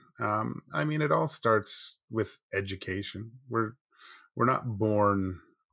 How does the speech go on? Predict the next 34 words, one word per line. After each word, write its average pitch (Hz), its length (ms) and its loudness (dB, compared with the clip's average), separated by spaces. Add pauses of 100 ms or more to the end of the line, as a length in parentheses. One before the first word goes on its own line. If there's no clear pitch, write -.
(100)
hating 101 400 0
another 98 280 -2
person, 104 520 -2 (120)
you 113 120 -2
know? 113 260 0
And 113 140 -4 (460)
I 120 120 2
guess 139 380 2 (100)
one 120 200 6
of 113 80 4
the 110 60 4
most 107 300 2
encouraging 107 580 2
things 107 560 0 (140)
is 101 520 -2
when 113 200 2
I 104 100 2
do 107 560 2
see 104 440 0
young 104 340 2
kids, 110 460 -2
there's 113 200 2
w-, 110 340 -8 (460)
it 151 120 6
is 104 140 4
way 104 400 4
more 101 280 6
diverse 95 800 0 (100)
than 107 140 4
it, 95 160 -2 (140)
than 107 140 4
it 101 140 -4
was. 101 420 -2
There's 113 200 2